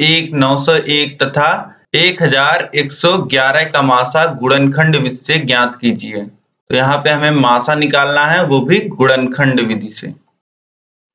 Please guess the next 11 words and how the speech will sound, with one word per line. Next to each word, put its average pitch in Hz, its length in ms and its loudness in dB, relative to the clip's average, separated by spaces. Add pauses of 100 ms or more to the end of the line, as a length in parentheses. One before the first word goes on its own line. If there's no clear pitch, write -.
(960)
तो 139 80 2
दोस्तों, 147 300 2
मासा 147 500 2
में 180 160 0
भी 185 180 2
हम 160 400 2
जब 139 160 0
solve 151 380 0
करते 139 320 0
हैं, 139 140 4
हमें 143 480 0